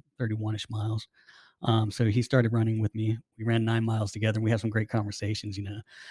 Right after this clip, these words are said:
At that point, my hip flexor was hurting pretty bad. Um, and it typically does during about that, about that distance. And, uh, so I was telling him that, and, uh, we went a few more miles, you know, I said, "Hey," you know, he's asking me, "How's that doing?" <laughs> You know, I was like, "Well, I got this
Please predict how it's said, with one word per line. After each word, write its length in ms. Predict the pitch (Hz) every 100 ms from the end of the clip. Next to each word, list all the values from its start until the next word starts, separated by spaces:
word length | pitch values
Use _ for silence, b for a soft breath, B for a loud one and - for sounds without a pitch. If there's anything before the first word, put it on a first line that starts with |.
| B -
At 120 | 120
that 180 | 139 -
point, 180 | 131 110
my 80 |
hip 200 | 110 160
flexor 260 | - 113 -
was 100 | 98
hurting 240 | - 92 98
pretty 180 | 90 90
bad. 320 | 87 - - b b b b _
Um, 500 | 131 113 110 110 107 104 151
and 100 | 165
it 80 |
typically 300 | - 190 131
does 300 | 101 107 110 -
during 340 | 123 117 110 -
about 180 | 110
that, 200 | 113 107 135 -
about 180 | 135 107
that 140 | - 117
distance. 480 | 113 - 113 110 - _
And, 220 | 113 110
uh, 240 | 107 107 104 98 _ _
so 80 | -
I 20 |
was 60 | 127
telling 220 | 135 123
him 120 | 113
that, 300 | 107 113 110
and, 160 | 107 107
uh, 100 | 104
we 100 | 117 123
went 160 | 123
a 20 | 110
few 140 | 131
more 140 | 120
miles, 380 | 110 110 117 110
you 80 | 117
know, 60 | 117
I 40 |
said, 180 | 107 110
"Hey," 280 | 117 113 117
you 160 | 131 120
know, 120 | 110
he's 140 | 117 110
asking 260 | 113 113
me, 60 | 110
"How's 180 | 117 110
that 120 | 120
doing?" 420 | 131 139 123 113
<laughs> 40 | -
You 80 | 113
know, 100 | -
I 540 | - - - - - 127
was 80 | 120
like, 140 | 107
"Well, 240 | 143 139 151
I 60 |
got 120 | 117 -
this 180 | 113